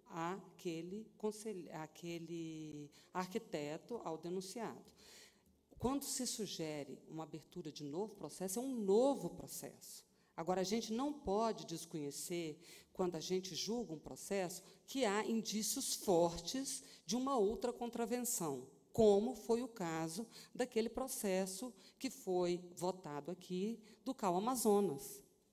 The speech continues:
Se você está lembrado, eu sugeri a abertura de três processos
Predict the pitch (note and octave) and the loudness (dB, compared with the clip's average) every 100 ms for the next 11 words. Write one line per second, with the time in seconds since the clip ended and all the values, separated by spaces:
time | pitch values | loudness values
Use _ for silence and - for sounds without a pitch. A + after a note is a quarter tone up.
0 | _ - - D#3+ D#3+ D#3+ F3+ E3+ - D3 | _ -6 -4 -2 -2 0 0 0 -2 -2
1 | D3 C3+ F3 G3+ A3+ E3 - F3 F#3 F3+ | 0 0 2 2 2 2 2 2 0 2
2 | E3+ F#3 F3+ F3 F3 G#3 F3 F3 - G3 | 4 4 2 0 2 2 2 -4 -2 0
3 | B3+ C#4 - F#3 D#3 - B2+ - - - | 2 0 2 2 2 -2 -6 -6 -10 -12
4 | - - - | -10 -10 -10